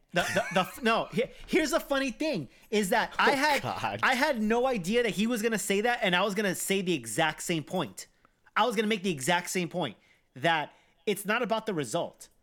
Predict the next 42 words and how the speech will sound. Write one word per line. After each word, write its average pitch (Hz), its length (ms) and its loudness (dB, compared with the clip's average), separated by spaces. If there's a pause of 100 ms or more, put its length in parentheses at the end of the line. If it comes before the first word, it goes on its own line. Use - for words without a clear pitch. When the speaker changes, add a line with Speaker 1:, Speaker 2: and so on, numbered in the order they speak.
(300)
Speaker 1:
I 185 40 0
mean, 185 220 0
losing 233 280 -2
to 208 100 -6
Seattle, 208 640 -2 (180)
it's - 160 -4
a - 20 -8
defending 196 360 -2
champion. 190 580 -2
Okay, 156 420 -2
th-, 135 160 -4
they're 190 120 0
a 233 40 0
stronger 233 280 -4
team 202 220 -6
than 143 100 -2
us. - 320 -12 (580)
Even 247 200 -2
on 220 100 0
Speaker 2:
Mm-hmm. - 80 -4
Speaker 1:
paper, 208 240 -2
they're 165 120 0
a 214 60 -2
stronger 233 280 -4
team 220 220 -6
than 156 140 -4
us. 101 200 -14 (300)
There's 202 160 0
not 247 140 2
Speaker 2:
Mm-hmm. 220 80 -2
Speaker 1:
really 220 360 -2
any 214 220 -2
shame 190 380 -2
in 156 80 -4
losing 165 240 -4
Seattle. 139 400 -2 (360)
Speaker 2:
<laughs> - 440 -18
Like 156 80 0
Speaker 1:
But 165 260 4
Speaker 2:
that, 147 220 2
yeah. 110 180 0
Speaker 1:
but 190 320 2